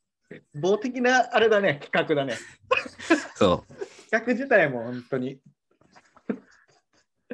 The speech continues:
Speaker 1: まあでもあるよね、
Speaker 2: それの
Speaker 1: そういうの。
Speaker 2: そう。で、俺、あんま覚えてない。一組の、まあ、俺一組だとしたら、
Speaker 1: うん。
Speaker 2: まあ、一位か二位だったと思うんだけど、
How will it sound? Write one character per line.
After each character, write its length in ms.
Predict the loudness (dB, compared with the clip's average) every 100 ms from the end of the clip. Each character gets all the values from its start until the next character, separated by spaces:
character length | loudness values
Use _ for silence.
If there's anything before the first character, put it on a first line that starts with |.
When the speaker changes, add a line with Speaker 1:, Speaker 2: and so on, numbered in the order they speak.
| -20 _ -4
Speaker 1:
ま 100 | 0
あ 20 |
で 80 | 4
も 100 | 6
あ 60 |
る 60 | 6
よ 160 | 4
ね、 80 | 0
Speaker 2:
そ 180 | -2 -4
れ 80 | -4
の 0 |
Speaker 1:
そ 0 |
う 0 |
い 0 |
う 40 |
の。 60 | -10 _ _ _ -20 -20 _
Speaker 2:
そ 340 | -6 -6 -6 _ _ -14
う。 20 |
で、 80 | -8
俺、 360 | -2 0 0 -2 _ _ _ _ _ _ _ -8 -6 -6 -8 _ _ -20 -20 -20 -8 -2
あ 100 | 0
ん 60 |
ま 100 | 2
覚 80 | 0
え 20 |
て 0 | 0
な 60 |
い。 20 |
一 160 | -4 -4
組 240 | 2 2
の、 300 | 2 -2 -8 _
ま 80 | -4
あ、 20 |
俺 120 | -2 -2
一 100 | -4
組 140 | -6
だ 80 | -6
と 100 | -8
し 80 | -8
た 80 |
ら、 120 | -8 -12
Speaker 1:
う 20 | -14 _ _ _ -20 -20
ん。 120 | -20 -20 _ -6
Speaker 2:
ま 80 | 2
あ、 40 |
一 200 | 2 4
位 60 | 0
か 80 | 2
二 100 | -2
位 20 |
だ 80 | -2
っ 40 |
た 100 | -10
と 100 | -14
思 120 | -14 -14
う 20 |
ん 20 |
だ 80 | -14
け 100 | -16
ど、 220 | -14 -14